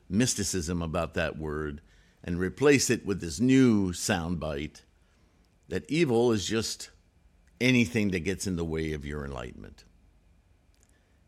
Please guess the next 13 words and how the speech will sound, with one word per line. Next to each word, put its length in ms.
And 120
by 200
anything, 760
ultimately, 800
it's 200
the 140
way 340
that 220
you 380
mentally 760
consider 520
it, 260
'cause 200